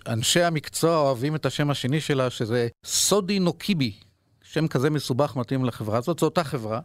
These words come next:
אותה קבוצת פשע. רק לפני, אה, ממש, אה, כמה ימים, היא תקפה את, אה, ספקית הבשר הגדולה ביותר בעולם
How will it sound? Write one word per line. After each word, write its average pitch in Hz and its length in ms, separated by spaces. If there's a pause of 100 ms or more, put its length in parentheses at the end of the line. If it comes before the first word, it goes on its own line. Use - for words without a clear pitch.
(340)
אותה - 160
קבוצת 127 440
פשע. 113 320 (420)
רק 139 180
לפני, 147 500
אה, 135 140
ממש, 139 460
אה, 135 220 (120)
כמה 135 400
ימים, 139 420 (280)
היא - 80
תקפה - 420
את, - 180
אה, 127 200
ספקית - 500
הבשר 156 400
הגדולה 131 420
ביותר 139 300
בעולם 123 360